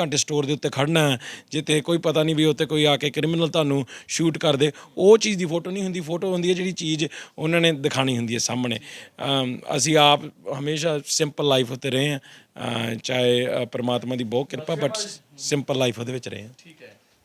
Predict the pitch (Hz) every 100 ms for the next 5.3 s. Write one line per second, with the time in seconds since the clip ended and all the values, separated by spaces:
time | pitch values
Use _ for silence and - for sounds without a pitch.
0 | 160 180 - 196 190 185 175 170 160 -
1 | 151 160 185 190 180 170 156 156 151 156
2 | 147 156 156 147 165 - 214 208 196 165
3 | 165 165 151 131 120 120 127 139 147 147
4 | 143 135 180 175 147 139 139 135 143 135
5 | 135 135 139